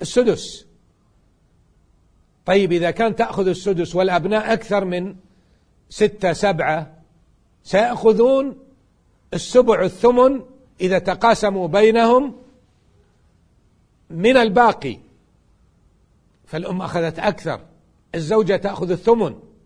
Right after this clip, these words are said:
فلو كان الأبناء والبنات أكثر من ثمانية أخذت أكثر منهم. فإذا استخ-، ال-، القرآن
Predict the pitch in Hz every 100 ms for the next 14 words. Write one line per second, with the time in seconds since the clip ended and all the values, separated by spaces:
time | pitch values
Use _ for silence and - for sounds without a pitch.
0 | _ _ _ _ _ _ _ _ 156 196
1 | - 226 220 196 185 160 185 202 175 170
2 | 147 165 180 170 - 196 - 190 165 160
3 | 160 - - 160 175 156 135 127 127 _
4 | _ _ _ _ _ _ _ _ - 170
5 | 170 170 - 196 208 190 240 208 131 -
6 | _ _ _ _ _ _ _ _ _ _
7 | _ _ _ - 156 185 202 180 185 -
8 | - _ _ _ _ _ _ _ _ _
9 | - - - 170 160 - 156 156 151 151
10 | 156 151 - 196 226 233